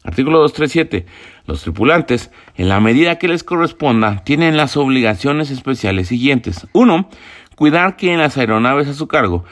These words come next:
no se transporten pasajeros o efectos ajenos a los intereses del patrón sin el cumplimiento de los requisitos correspondientes, ni artículos prohibidos por la ley,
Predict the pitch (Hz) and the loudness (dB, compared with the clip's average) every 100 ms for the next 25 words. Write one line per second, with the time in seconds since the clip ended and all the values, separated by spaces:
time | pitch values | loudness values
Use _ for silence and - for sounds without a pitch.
0 | - - 113 135 151 156 151 - 175 175 | -16 -4 -2 0 0 0 -2 -2 -4 -2
1 | 185 180 175 165 151 - 151 151 147 - | -2 0 -2 -2 -4 -2 -2 0 -2 -4
2 | - 185 202 - - - _ _ 131 127 | 0 2 2 -2 -20 -20 _ _ -4 0
3 | 147 - 151 127 _ - 120 143 143 131 | -2 -2 -6 -6 _ -6 -4 -2 0 0
4 | 123 110 113 101 95 104 - 117 113 127 | 0 -2 -2 -2 -2 -6 -4 -4 -2 -2
5 | 120 117 113 - - - 208 214 190 190 | 0 -2 -2 -12 -16 -2 0 2 0 -4
6 | 185 170 165 160 165 139 104 - 117 120 | 0 0 0 2 2 2 0 -8 -12 -12
7 | - 139 127 147 160 180 147 - - - | -4 -4 -2 -2 -2 -2 -4 -10 -16 -12
8 | - 95 95 107 110 120 - 143 147 160 | -4 -2 0 -2 0 -2 -2 0 2 2
9 | 151 - 151 151 151 107 | 0 -2 0 2 0 -2